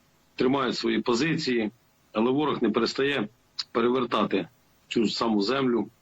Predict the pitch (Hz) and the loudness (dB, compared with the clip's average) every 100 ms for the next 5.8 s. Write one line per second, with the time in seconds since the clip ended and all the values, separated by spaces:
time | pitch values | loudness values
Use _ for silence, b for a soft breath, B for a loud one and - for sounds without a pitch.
0 | - 107 104 110 101 107 107 98 - 90 | 0 0 2 0 0 0 2 0 -2 -4
1 | - b _ _ _ _ _ - 117 151 | -4 b _ _ _ _ _ -2 0 0
2 | - 113 101 104 101 90 82 B B 98 | 0 -2 0 2 2 0 -2 B B 0
3 | 98 98 95 139 135 - 131 113 107 104 | 0 0 0 0 -2 -2 -2 0 0 0
4 | 123 113 - 120 104 110 104 123 147 131 | -2 -2 -2 0 0 -2 -2 0 0 0
5 | 110 104 101 113 123 117 101 92 | -2 -2 -2 0 -2 -4 -4 -4